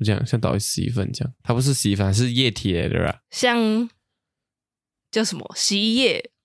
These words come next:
Speaker 2: 的那种感觉。
Speaker 1: 啊。
Speaker 2: 对，它是一个液体。
Speaker 1: 哦，它倒进去，然后就让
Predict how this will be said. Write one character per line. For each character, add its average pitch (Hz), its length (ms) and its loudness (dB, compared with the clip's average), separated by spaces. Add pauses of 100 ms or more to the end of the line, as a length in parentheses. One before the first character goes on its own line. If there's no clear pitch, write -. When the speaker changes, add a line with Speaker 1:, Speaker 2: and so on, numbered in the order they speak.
(460)
Speaker 2:
的 208 120 0
那 233 80 2
种 208 80 2
感 160 180 -2
觉。 151 120 -2
Speaker 1:
啊。 98 300 2
Speaker 2:
对， 214 140 0
它 240 100 2
是 247 140 -2
一 254 40 2
个 247 100 2
液 226 160 2
体。 - 320 -8 (1300)
Speaker 1:
哦， 98 380 2
它 123 80 0
倒 110 200 2
进 113 160 2
去， 113 340 0
然 98 140 0
后 110 120 2
就 120 200 0
让 113 420 0